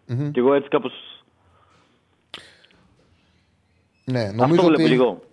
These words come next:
Speaker 1: ναι, νομίζω ότι θα μπορούσε να δημιουργήσει τις συνθήκες. Να αλλάξει όλο το σκηνικό του ποδοσφαίρου και να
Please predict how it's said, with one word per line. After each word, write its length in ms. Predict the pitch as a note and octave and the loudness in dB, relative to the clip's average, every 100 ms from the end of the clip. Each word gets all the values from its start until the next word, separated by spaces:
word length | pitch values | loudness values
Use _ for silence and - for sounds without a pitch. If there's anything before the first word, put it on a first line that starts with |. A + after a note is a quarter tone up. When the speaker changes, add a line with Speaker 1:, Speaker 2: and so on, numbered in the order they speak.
| _ | _
Speaker 1:
ναι, 240 | C3 C#3 | -2 0
νομίζω 240 | A#2+ C3 D#3 | 0 0 0
ότι 80 | D#3 | 0
θα 60 | |
μπορούσε 240 | C#3 C#3+ D#3 | 0 -2 -2
να 60 | |
δημιουργήσει 460 | C#3+ C#3 C3+ D3 - | -2 -2 -4 -6 -8
τις 100 | C3 | -10
συνθήκες. 420 | A2 G2+ F#2+ F#2+ | -10 -10 -12 -12
Να 100 | A2 A#2 | -4 0
αλλάξει 300 | C3+ C#3+ C3+ | 0 0 -2
όλο 100 | C3+ | -2
το 80 | |
σκηνικό 320 | B2+ B2+ A#2 B2 | -4 -6 -2 -2
του 80 | |
ποδοσφαίρου 440 | B2 A2+ G#2+ C3 C#3 | -2 -4 -2 -2 -2
και 100 | B2 | -4
να 300 | A#2+ A#2 | -4 -4